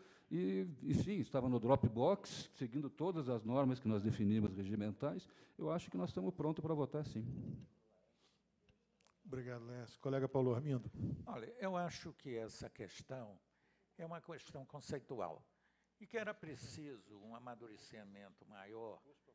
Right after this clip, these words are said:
Speaker 3: e conhecimento de como essa questão vem sendo tratada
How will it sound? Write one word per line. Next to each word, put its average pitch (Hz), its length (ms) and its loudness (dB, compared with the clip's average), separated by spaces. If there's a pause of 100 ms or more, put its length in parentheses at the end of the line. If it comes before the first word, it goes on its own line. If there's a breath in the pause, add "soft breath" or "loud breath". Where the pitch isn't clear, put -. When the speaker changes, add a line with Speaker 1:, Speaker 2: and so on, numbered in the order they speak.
(180)
Speaker 3:
e 143 60 -20
conhecimento 147 960 -14
de 127 120 -16
como 139 340 -12
essa - 220 -8
questão 120 420 -14
vem 120 160 -14
sendo 123 320 -16
tratada 110 460 -12